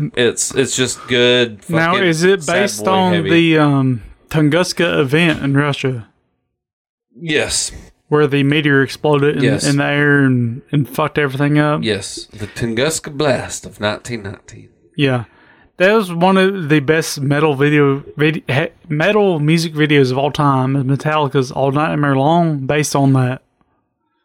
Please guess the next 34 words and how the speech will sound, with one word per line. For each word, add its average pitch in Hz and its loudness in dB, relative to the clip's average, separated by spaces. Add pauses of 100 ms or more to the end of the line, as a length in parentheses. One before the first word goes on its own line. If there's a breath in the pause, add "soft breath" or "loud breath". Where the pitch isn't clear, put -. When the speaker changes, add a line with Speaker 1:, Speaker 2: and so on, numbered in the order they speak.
(200)
Speaker 1:
Yes. 135 -4
Uh, 113 0
Speaker 2:
Where 165 2
Speaker 1:
shit, 135 2
Speaker 2:
the 123 2
Speaker 1:
I 135 2
forgot 123 -2
about 104 0
that. 98 0
Speaker 2:
Yeah, 165 0
where 139 -2
the 139 2
Tunguska, 147 0 (300)
uh, - -4
event 143 0
happens, 135 2
where 131 2
the 131 4
meteor 143 4
explodes 143 0
and, 135 2
like, 139 -2 (320 loud breath)
starts 156 0
bringing 147 0
back 151 -4 (220)
deer 147 4
and, 139 2
like, 135 -10
humans 151 4
and 135 0
shit 156 0
back 147 -4
to 143 -2
life. 143 -2